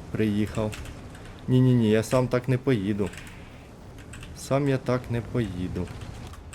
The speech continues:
Це тільки в підтримку. Ну, бачите, тут не вилізеш так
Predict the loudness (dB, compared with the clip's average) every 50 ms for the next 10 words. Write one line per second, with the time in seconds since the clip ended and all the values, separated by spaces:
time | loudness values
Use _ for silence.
0 | -14 -14 -14 -14 -14 -14 -14 -14 -14 -12 -12 -12 -12 -12 -12 -12 -12 -12 -14 -14
1 | -14 -14 -14 -14 -14 -14 -14 -12 -10 -8 -8 -4 0 0 0 2 2 0 0 2
2 | 0 -4 -4 -2 0 2 2 2 2 0 -4 -8 -8 -8 -10 -10 -12 -10 -10 -10
3 | -12 -12 -12 -12 -12 -10 -10 -10 -8 -6 -4 -2 4 6 6 6 6 4 2 2
4 | 2 4 4 4 6 6 6 8 8 8 8 8 6 4 2 0 0 0 -2